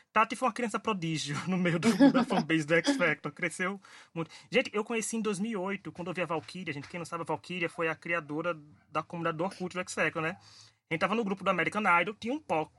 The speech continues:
Speaker 1: um post fixo pra falar do X Factor. A Valkyria fez, "Eu vou criar uma comunidade", criou.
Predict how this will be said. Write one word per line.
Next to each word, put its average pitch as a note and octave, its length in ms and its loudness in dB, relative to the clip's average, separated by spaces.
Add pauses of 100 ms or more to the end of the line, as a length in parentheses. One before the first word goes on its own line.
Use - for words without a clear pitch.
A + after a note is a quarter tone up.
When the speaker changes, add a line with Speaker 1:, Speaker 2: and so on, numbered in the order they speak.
Speaker 1:
um G3 80 -2
post E3+ 360 -6
fixo G3+ 440 -6
pra G3+ 160 -6
falar D#3 300 0
do C#3+ 380 -6
X - 140 -8
Factor. F3 200 -4
A F3 40 0
Valkyria A3 260 -2
fez, F3+ 140 -8
"Eu G3 40 -6
vou G#3+ 80 -4
criar A#3 140 -4
uma A3+ 100 -2
comunidade", G#3+ 320 -6
criou. G#3+ 320 -4